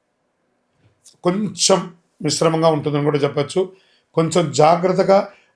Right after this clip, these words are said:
ఉండవలసిన సమయము. వ్యవసాయదారులకి మిశ్రమంగా ఉంది. ఇంకా సర్వీస్ సెక్టార్లో ఉన్న వాళ్ళకి అందరికీ కూడా చాలా మంచి సమయం నుండి చె-, చెప్పొచ్చు.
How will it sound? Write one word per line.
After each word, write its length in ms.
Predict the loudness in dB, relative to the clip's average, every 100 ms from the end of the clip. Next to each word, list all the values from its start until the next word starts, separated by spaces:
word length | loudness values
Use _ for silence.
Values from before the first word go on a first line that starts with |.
| -2
ఉండవలసిన 400 | 2 2 0 -2
సమయము. 420 | -2 0 0 -2 -6 -12 _ _ 0
వ్యవసాయదారులకి 840 | 2 4 4 4 4 2 0 -2
మిశ్రమంగా 580 | -4 -4 -2 -2 0 0
ఉంది. 320 | 0 -4 -8 -10 -14 _ _
ఇంకా 120 | -4
సర్వీస్ 460 | -2 -2 -2 -2 -2
సెక్టార్లో 460 | -6 -2 -4 0 0
ఉన్న 120 | 2
వాళ్ళకి 260 | 0 0 -4
అందరికీ 280 | -6 -6
కూడా 180 | -4 -4 -4 -12 _ _
చాలా 200 | -2 0 0
మంచి 340 | -4 -6 -8
సమయం 340 | -6 -4 -4 -4
నుండి 140 | -6 -4
చె-, 220 | -4 -4
చెప్పొచ్చు. 320 | -6 -8 -6